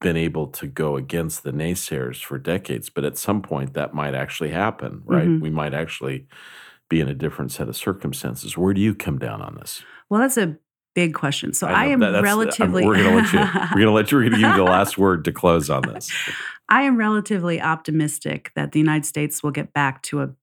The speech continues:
Speaker 2: better, uh, kind of leadership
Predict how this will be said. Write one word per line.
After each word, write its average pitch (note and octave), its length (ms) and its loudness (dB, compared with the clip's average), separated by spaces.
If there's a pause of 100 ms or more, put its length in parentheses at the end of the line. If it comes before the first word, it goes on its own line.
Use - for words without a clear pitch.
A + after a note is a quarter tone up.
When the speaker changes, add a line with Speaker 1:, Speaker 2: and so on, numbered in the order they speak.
(120)
Speaker 2:
better, C#3 540 0
uh, B2+ 480 -4 (240)
kind D3 160 -2
of C3+ 60 -8 (120)
leadership E3 800 -2